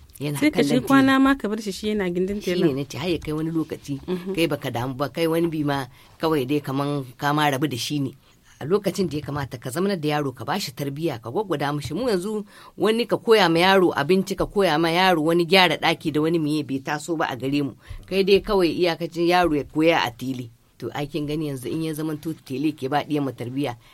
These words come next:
Speaker 1: ai kin sa akwai cikas, akwai matsala. Mu kuma da, da babu tele, uwayenka ke zamanar da kai. Kin ga in kina huta zaki kawo mu kunya.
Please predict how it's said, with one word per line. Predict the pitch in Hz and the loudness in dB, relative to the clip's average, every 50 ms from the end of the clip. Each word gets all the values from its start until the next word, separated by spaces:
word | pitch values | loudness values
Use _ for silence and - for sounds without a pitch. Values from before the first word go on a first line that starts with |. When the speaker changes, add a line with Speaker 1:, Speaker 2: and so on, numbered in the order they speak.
| _ - - | _ -10 -8
Speaker 1:
ai | 139 | -8
kin | 139 151 147 - | -6 -6 -6 -6
sa | - 123 113 | -6 -6 -8
akwai | 113 - 117 131 - | -8 -10 -12 -12 -10
cikas, | - 135 131 123 - - - - | -12 -14 -14 -14 -14 -16 -16 -16
akwai | - 113 - 123 113 117 | -16 -16 -10 -10 -8 -8
matsala. | 123 113 - 117 117 113 - - _ - | -8 -10 -10 -12 -12 -14 -14 -14 _ -8
Mu | 156 156 | -6 -4
kuma | - 170 165 165 | -4 -2 -2 -2
da, | 160 175 160 | -2 -2 -2
da | 139 131 | -4 -6
babu | 131 165 165 151 139 120 | -6 -6 -6 -6 -6 -8
tele, | - - 139 143 165 165 147 143 - _ _ _ - - - | -6 -2 -2 0 0 0 -2 -4 -10 _ _ _ -12 -6 -2
uwayenka | 185 175 147 147 156 147 151 151 117 | 0 2 2 2 0 -2 -4 -6 -6
ke | - 131 131 | -6 -6 -4
zamanar | 120 143 143 143 143 | -4 -4 -4 -4 -4
da | 135 120 113 | -2 -2 -4
kai. | - - - - - - _ _ _ _ _ _ | -4 -6 -8 -14 -16 -20 _ _ _ _ _ _
Kin | - 131 147 147 | -10 -8 -6 -6
ga | 160 | -6
in | 156 - 160 | -6 -6 -6
kina | 156 - 170 156 147 127 | -6 -6 -6 -4 -4 -6
huta | 120 117 120 - 160 165 | -6 -8 -10 -8 -8 -6
zaki | 160 170 175 - 123 | -6 -6 -8 -8 -8
kawo | - 151 147 147 151 | -6 -4 -2 -2 0
mu | 147 143 139 135 - | 0 0 -2 -4 -2
kunya. | - 165 156 151 147 135 - | 0 2 2 2 2 0 -2